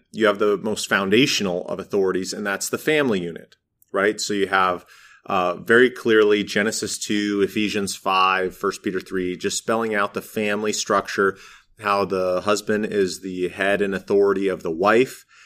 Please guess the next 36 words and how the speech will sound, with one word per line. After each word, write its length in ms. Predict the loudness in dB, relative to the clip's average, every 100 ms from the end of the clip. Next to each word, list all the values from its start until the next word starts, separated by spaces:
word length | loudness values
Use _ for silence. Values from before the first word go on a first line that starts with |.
| _ -14
The 80 | -10
parents 480 | -2 0 0 2
are 100 | 0
the 140 | 2 -2
authorities 680 | 0 2 2 2 -2 -6
of 420 | -8 -8 -6 -6 -6
their 180 | -8
children. 800 | -8 2 4 4 4 2 0 -4 _ _ _ _ _ _ _ _ -4
This 180 | -2 0
is 80 | 0
just 180 | 0 6
very 180 | 6
clear 280 | 6 4 4
in 80 | 2
Scripture, 400 | 0 -2 0 -6
clearly 380 | -2 2 4 4
depicted. 580 | 4 0 -2 0 -2 -6 -2
It's 200 | 0 2
also 300 | 2 0 0
very 240 | 2 4 2
clearly 440 | 2 2 4 2
pre-fall. 920 | -4 -6 -4 -4 -4 0 0 0 -6 _ -20 _ -10
So 260 | 0 2 2
it's 160 | 0
not 160 | -2 -2
as 120 | -2
if 100 | -4
sin 580 | -2 0 2 2 0 -4
is, 680 | 0 2 0 0 -2 -2 -2
is 320 | -2 0 0
somehow 540 | -2 -2 -4 -4 -2 -4
contributing 800 | -8 -10 2 4 4 2 -2
to 140 | -4 -4
this 180 | -4 -6
authority 520 | -2 0 0 0 -6
structure. 640 | -8 -8 -8 -6 -6